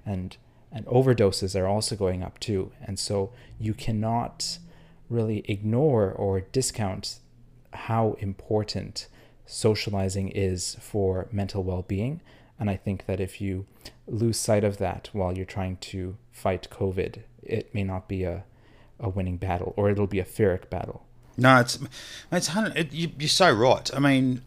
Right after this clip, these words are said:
Speaker 2: it's my logo. Hang on, I've got my, I've got my logo here, which is a little triangle with a yellow stripe through it. But it's, it's Maslow's, um, hierarchy of needs, and whether or not,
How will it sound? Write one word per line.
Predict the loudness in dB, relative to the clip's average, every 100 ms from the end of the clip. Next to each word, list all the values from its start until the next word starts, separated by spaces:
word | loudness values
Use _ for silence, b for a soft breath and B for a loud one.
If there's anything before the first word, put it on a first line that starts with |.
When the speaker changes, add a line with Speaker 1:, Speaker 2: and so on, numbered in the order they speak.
| -16 -4
Speaker 2:
it's | -4 0 2 4 2 B B B B B
my | 6 8 10 8 6 2 2
logo. | 8 10 12 10 4 -4 -4
Hang | -2
on, | 2
I've | 4
got | 2
my, |
I've | 0 -2 0
got |
my | 6
logo | 10 10 10
here, | 6
which | 4
is | 2
a |
little | 0 0
triangle | 4 4 4 2
with | 2 2
a | 2 2 B 0
yellow | 4 6 4 2
stripe | 0 6 6 6
through | -2
it. | 6
But | 6
it's, | 6 2 B B B
it's | 0
Maslow's, | 6 8 10 10 8 8
um, | 4 4
hierarchy | 6 8 6 2
of | 0
needs, | 4 4 4 2
and | 4
whether | 6
or | 6
not, | 4 2